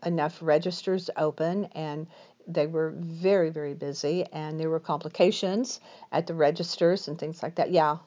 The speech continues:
<laughs> I'll take Amazon. Anyway, I hope that you have a great Wednesday. It is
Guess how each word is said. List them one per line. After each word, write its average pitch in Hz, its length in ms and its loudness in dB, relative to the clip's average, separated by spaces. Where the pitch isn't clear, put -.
<laughs> - 260 -10
I'll 160 140 2
take 160 220 -6
Amazon. 135 540 -8
Anyway, 254 500 6
I 226 140 2
hope 262 300 2
that 226 180 2
you 226 240 2
have 226 480 2
a 185 220 2
great 190 440 2
Wednesday. 233 560 2
It 220 140 6
is 202 300 0